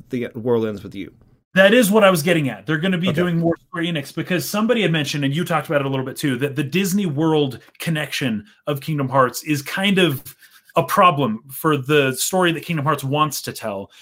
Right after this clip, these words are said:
Speaker 2: because it makes less and less sense to have these Disney worlds be a part of that story, right? Um, so they are in this next Kingdom Hearts. It's a big hint that they're going to not have Disney worlds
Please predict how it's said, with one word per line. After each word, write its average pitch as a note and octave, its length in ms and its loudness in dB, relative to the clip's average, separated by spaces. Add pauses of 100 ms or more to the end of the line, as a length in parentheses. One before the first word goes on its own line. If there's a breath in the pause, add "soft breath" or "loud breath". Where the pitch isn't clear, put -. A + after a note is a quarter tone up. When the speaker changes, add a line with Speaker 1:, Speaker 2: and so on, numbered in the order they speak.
(100)
Speaker 2:
because E3 480 -2
it D#3+ 320 -6
makes D3+ 300 0
less D#3+ 260 2
and C#3+ 80 0
less C#3 240 0
sense B2+ 320 -2
to B2+ 140 -8
have C3 240 0
these B2+ 200 0
Disney B2+ 300 -2
worlds A2+ 300 -2
be C3 140 -2
a A2+ 60 0
part C3+ 240 2
of A2 120 -2
that A#2 240 -4
story, - 480 -10 (160)
right? B2 260 -4 (800)
Um, B2+ 560 4 (520)
so E3 640 4 (160)
they D#3+ 320 0
are E3 280 6
in E3 200 2
this D3 220 -2
next E3+ 300 0
Kingdom D#3 320 -4
Hearts. D#3+ 320 4
It's C3 120 -8
a A#2+ 40 -6
big D#3 400 0
hint F3 300 -2 (220 loud breath)
that C#3 140 -4
they're F3+ 220 2
going F3 280 0
to E3 180 -2
not D#3 340 0
have D#3 480 -2 (340)
Disney E3 380 0
worlds B2+ 640 -2